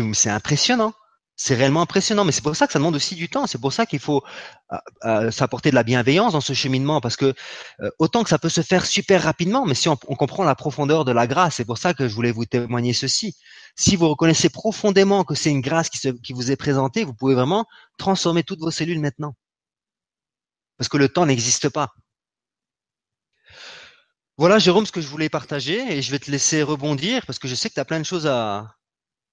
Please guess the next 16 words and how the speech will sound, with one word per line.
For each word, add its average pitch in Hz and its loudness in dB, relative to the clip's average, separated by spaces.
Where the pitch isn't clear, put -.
à 120 0
éclairer 131 2
aussi 139 -2
de 127 -2
ta 120 -2
lumière, 120 -2
de 120 -6
tes 107 -6
expériences, 117 -2
et, 98 -2
et 95 -6
puis - -6
voilà. 98 2
Voilà, 117 2
mon 113 4
ami. 90 0